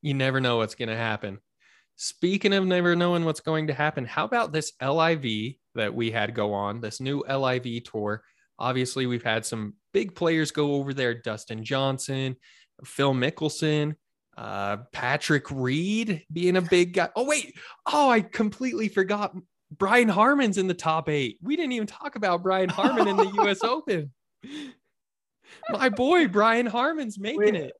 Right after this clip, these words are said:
Speaker 2: we already
Speaker 1: Put him on
Speaker 2: talked
Speaker 1: the
Speaker 2: enough about
Speaker 1: back.
Speaker 2: it. We already talked about it enough with the wedge guys. There's no way he needs more talk this week, too.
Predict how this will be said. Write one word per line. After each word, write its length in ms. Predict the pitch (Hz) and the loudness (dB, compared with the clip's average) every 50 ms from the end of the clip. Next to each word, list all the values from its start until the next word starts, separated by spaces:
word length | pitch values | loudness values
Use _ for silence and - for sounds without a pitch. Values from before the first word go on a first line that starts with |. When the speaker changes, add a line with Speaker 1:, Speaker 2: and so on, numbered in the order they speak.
| _ _ _ - | _ _ _ 2
Speaker 2:
we 160 | 175 190 208 | 6 6 8
already 280 | 226 226 220 202 196 165 | 8 8 8 8 6 4
Speaker 1:
Put 100 | 165 - | 2 4
him 60 | 196 | 6
on 120 | 175 170 | 6 6
Speaker 2:
talked 100 | 160 156 - | 6 4 -2
Speaker 1:
the 40 | 170 | 0
Speaker 2:
enough 160 | 165 165 165 | 2 2 4
about 420 | 330 370 359 320 - 156 147 139 | 4 4 2 4 4 4 2 2
Speaker 1:
back. 20 | 143 | -2
Speaker 2:
it. 80 | - _ _ 165 | -8 _ _ 0
We 80 | 170 | 2
already 220 | 180 190 185 175 160 | 2 4 4 2 0
talked 340 | - 180 156 156 151 - | 2 2 2 2 2 -2
about 200 | 151 139 135 131 131 | -4 -2 0 0 -2
it 80 | 127 | -4
enough 220 | 131 127 127 127 - 135 | -6 -8 -10 -10 -10 -12
with 120 | 127 113 | -10 -8
the 80 | 120 117 | -6 -4
wedge 280 | 113 117 117 117 101 117 110 | -2 -4 -4 -4 -6 -6 -2
guys. 380 | 113 104 104 104 104 110 123 120 110 107 117 | 0 0 0 0 -4 -8 -14 -18 -16 -10 -6
There's 280 | 123 123 127 131 131 123 | -4 -4 -4 -4 -6 -8
no 200 | 127 127 123 120 | -6 -4 -2 -2
way 320 | 120 120 117 113 110 120 120 | 0 0 0 0 0 -2 -6
he 60 | 117 | -8
needs 260 | 110 110 107 _ _ - | -8 -12 -18 _ _ -10
more 160 | 117 113 110 | -8 -8 -8
talk 300 | 110 - 123 104 104 104 _ | -6 -4 -2 -2 -2 -4 _
this 220 | - 113 110 - - | -12 -14 -14 -12 -12
week, 240 | 107 104 104 98 _ - | -12 -12 -12 -12 _ -12
too. 320 | 120 113 104 101 107 131 | -10 -8 -8 -8 -10 -12